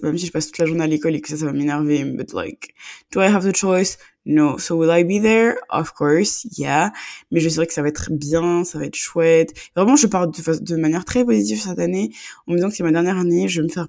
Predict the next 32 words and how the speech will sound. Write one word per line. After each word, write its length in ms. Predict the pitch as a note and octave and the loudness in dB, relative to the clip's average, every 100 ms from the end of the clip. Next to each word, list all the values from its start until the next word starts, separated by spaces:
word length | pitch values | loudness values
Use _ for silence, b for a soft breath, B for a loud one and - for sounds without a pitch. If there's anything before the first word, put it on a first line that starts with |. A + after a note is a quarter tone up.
| - | -12
plein 320 | - G#3+ G#3 | -8 -2 0
de 80 | G3+ | 0
souvenirs, 600 | G3 F#3 F3+ F3+ F#3 F#3 | -2 -2 -2 -2 -2 -2
je 100 | D#3 | 0
vais 40 | D3+ | -2
profiter 500 | - E3+ F3+ - F3 | -4 -8 -8 -6 -4
de 60 | |
ma 100 | E3 | -2
dernière 280 | D#3 E3 D#3+ | -2 -2 -2
année 300 | D#3 E3 E3+ B B B _ | -2 -2 -4 B B B _
tout 220 | A#3 A3 | 0 2
en 100 | E3+ | 2
travaillant 480 | D#3+ F#3 E3+ E3+ F3 | 0 0 2 2 0
parce 140 | D3+ - | -4 -8
qu'on 340 | - D3+ D3 | -10 -4 -2
est 100 | - - | -2 -4
aussi 200 | G#3+ D4+ | 0 2
là 140 | D4 | 0
pour 160 | A#3+ G#3 | -4 -10
ça. 340 | - C#3 C#3+ | -2 0 0
<laughs> 800 | A3 F#3+ F#3+ F3+ E3+ E3+ F3+ D#3+ - G2+ | 0 0 2 2 2 2 2 0 -2 -4
Euh, 180 | C#3+ | 0
on 80 | C#3 | 2
n'est 100 | C#3+ | 0
pas 120 | - | 0
là 100 | D3 | -2
que 100 | E3+ | -2
pour 160 | D#3+ D3+ | -6 -6
s'amuser. 560 | A#2+ B2+ C#3 C#3 C#3 B B B B _ - | -6 -4 0 0 0 B B B B _ 4
I 420 | D3+ D3+ D3 A#2 | 6 6 6 2
wish, 560 | C#3 C#3 A3+ - - | 2 2 2 2 0
but 140 | - | -4